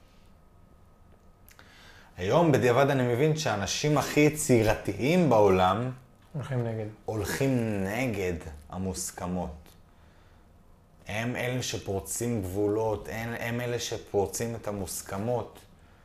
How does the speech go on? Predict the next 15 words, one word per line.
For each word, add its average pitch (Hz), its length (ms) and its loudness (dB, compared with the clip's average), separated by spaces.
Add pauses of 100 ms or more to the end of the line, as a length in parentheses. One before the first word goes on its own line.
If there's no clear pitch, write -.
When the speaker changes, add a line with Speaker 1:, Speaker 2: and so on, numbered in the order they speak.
(380)
Speaker 1:
הם 123 280 -4
אלה 131 220 -2
שחושבים 92 840 2
אחרת, 101 640 -2 (600)
חושבים 104 560 -4
שונה, 113 420 -4 (140)
שונה 123 400 0
מהעדר, 117 640 0 (880)
פועלים 110 480 4
אחרת, 117 640 0 (960)
והם 107 260 -2
אלה 117 160 -2
שבסופו 104 580 -4
של 113 60 -2
דבר 127 380 4